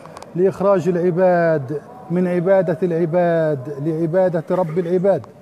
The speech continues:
ومن ضيق الدنيا لسعة الآخرة، ومن جور الأديان لعدل الإسلام، وعلى آله وصحبه وسلم. أما بعد، إخواني، أخواتي، أحبتي في الله، إن شاء الله يعني نحاول قدر الإمكان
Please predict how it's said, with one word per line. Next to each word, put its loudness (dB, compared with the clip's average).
ومن 2
ضيق 2
الدنيا 2
لسعة -2
الآخرة، -4
ومن 2
جور 2
الأديان 0
لعدل 0
الإسلام، -2
وعلى 0
آله 2
وصحبه -2
وسلم. -2
أما 2
بعد، -6
إخواني، 2
أخواتي، -2
أحبتي -4
في -14
الله، 0
إن -12
شاء 2
الله 4
يعني 0
نحاول 0
قدر -4
الإمكان -2